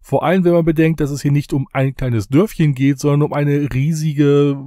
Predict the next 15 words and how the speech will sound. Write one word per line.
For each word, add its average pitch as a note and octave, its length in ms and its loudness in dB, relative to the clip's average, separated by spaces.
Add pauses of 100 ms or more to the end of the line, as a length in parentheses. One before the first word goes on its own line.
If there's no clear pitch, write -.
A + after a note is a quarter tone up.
(800)
in D3 100 2
Anführungsstrichen, B2 960 -2
Welt, B2+ 640 -2
weil A#2+ 120 -2
Universum A#2+ 640 0
zu - 180 -12
faul, A#2 560 -6 (100)
egal, B2+ 440 0
jedenfalls D#3 240 2
um, D#3+ 100 0
um D#3+ 240 -2
einen D3 220 0
Haufen F#3+ 340 0
fliegender D3+ 600 0
Inseln D3 640 0